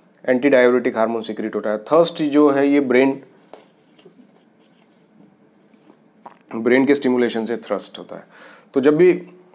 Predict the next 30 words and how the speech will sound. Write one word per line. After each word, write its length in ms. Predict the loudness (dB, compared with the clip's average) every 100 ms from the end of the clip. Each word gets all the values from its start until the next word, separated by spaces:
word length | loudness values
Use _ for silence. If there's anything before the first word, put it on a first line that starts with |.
| _ _ -6
हम 140 | -2
चाहते 280 | 2 2 4
हैं 100 | 2
कि, 120 | 2
अ, 720 | 2 2 0 -4 -4 0 0
sodium 520 | 0 0 2 4 2 -2 -10 _ _ _
ज़्यादा 320 | -6 -2 2 2
है 80 |
body 260 | 4 2 2
में 240 | -2 -6 -12 -20 -20 _
और 120 | -4
हमको 240 | -2 -2 -2
उसको 460 | -2 -2 -2 -4 -6 -8
regulate 360 | -4 -2 0
करना 280 | 0 2 2
है, 180 | 0 -8 _ -20 -20 _ _
तो 60 | -2
पेशेंट 460 | 2 2 4 2
का 320 | 4 4 4
जो 260 | 4 2 2
है 100 | 2 0 -6
water 400 | 2 2 4 2
retention 560 | 2 2 2 2 2 0
की 80 | 0
तरफ 220 | 2 2
जोर 280 | 2 0 0
जाएगा, 300 | -2 -4 -6
जिसके 280 | -6 -4 0
कारण 280 | 2 2
से 300 | 2 -2 -4